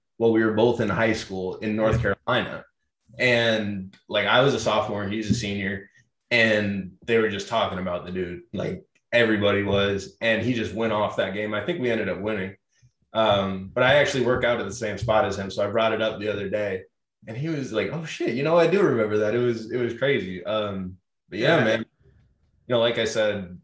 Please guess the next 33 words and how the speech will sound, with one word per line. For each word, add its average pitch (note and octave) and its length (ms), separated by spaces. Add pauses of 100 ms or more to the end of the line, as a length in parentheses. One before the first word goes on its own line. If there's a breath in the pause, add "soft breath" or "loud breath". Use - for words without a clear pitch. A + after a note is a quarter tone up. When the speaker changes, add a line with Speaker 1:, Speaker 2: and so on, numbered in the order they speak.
(140)
Speaker 1:
high A2 140
school G#2 200
baseball G2+ 400
in G2 60
Colorado F#2+ 460
is F2+ 140
not F2+ 340
the G2+ 80
greatest F#2 340
competition F#2 520
of G2 80
all F#2 160
time, G#2 300
but, F2+ 140
you F#2+ 60
know, F#2+ 140
when G2+ 160
you're C3+ 220
playing A2 280
those G2+ 200
national F#2+ 420
tournaments, G#2+ 540
like, F#2 320
you B2+ 200
see A2+ 280
guys G2+ 260
who G#2+ 80
are G#2+ 40
gonna G#2 140
be F#2+ 140
big G2+ 220
leaguers. - 360
Like, - 160